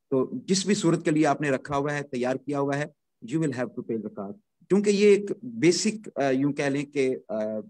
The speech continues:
अ, समन है, समन है, बेसिक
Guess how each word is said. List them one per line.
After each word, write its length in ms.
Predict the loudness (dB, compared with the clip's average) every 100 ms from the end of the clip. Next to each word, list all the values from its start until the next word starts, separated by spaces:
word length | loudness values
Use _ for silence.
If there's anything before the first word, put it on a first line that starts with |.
| _ -10
अ, 260 | -8 -8 -12 _ _ -6
समन 380 | 2 4 4
है, 300 | 4 0 -6 _ _ _ _ _ _ _ _ _ _
समन 280 | -20 -18 -18
है, 120 | -20
बेसिक 600 | -20 _ -18 -16 -16 -20